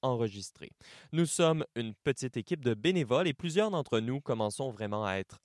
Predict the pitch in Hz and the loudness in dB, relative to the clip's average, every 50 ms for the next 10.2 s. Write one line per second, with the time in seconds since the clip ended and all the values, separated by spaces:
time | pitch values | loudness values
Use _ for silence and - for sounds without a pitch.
0 | _ _ - 127 117 - 120 107 101 90 98 107 127 135 127 110 110 - - - | _ _ -6 -6 -6 -4 -4 -6 -6 -4 -4 -4 -2 2 2 2 0 0 -8 -18
1 | - - - - _ - - - 254 247 226 180 185 180 202 226 220 170 131 107 | -20 -20 -20 -20 _ -8 0 0 2 2 4 4 4 4 4 4 2 2 2 0
2 | - - - 104 101 98 107 135 147 151 - - - 170 165 143 120 117 110 110 | -2 -2 2 2 2 4 4 2 0 -2 -4 -6 -4 -4 -4 -4 -4 -4 -2 -2
3 | 101 - - 139 123 - - 170 156 127 120 110 107 123 165 190 175 - 165 139 | -2 -2 2 2 2 2 2 0 0 2 0 -2 0 2 0 0 0 0 -2 -2
4 | 113 - 123 107 87 _ _ - 101 110 147 165 160 - 170 143 123 123 120 113 | -2 0 -2 -2 -2 _ _ -12 2 4 4 4 4 2 2 2 2 4 2 2
5 | 107 101 107 101 95 - - 147 160 156 131 117 - 156 180 202 196 143 101 104 | 2 2 0 0 0 2 0 0 2 2 2 0 0 -4 -2 -2 -2 0 0 -2
6 | 101 _ - _ _ _ - 165 185 185 165 135 117 110 - - - 95 95 107 | -6 _ -12 _ _ _ -4 -2 -2 0 -2 -2 -4 -4 -6 -4 -4 -2 -2 0
7 | 110 104 92 - - - - - - 131 120 117 107 - 107 98 95 95 - - | 0 -2 -2 -4 -6 -20 -12 -4 -2 2 4 4 2 4 4 4 4 2 0 -4
8 | - - - 175 - - - 156 - - 156 147 - 196 190 147 - - - 147 | -10 -6 -6 -6 -6 -6 -8 -6 -4 -4 -4 0 2 2 2 2 0 0 0 -2
9 | 143 - 127 110 98 95 98 - - _ _ - 123 160 175 170 160 - 131 113 | 2 4 2 2 2 -2 -6 -6 -8 _ _ 0 0 2 2 2 0 0 -2 -4
10 | - - 135 139 | -2 -4 -8 -8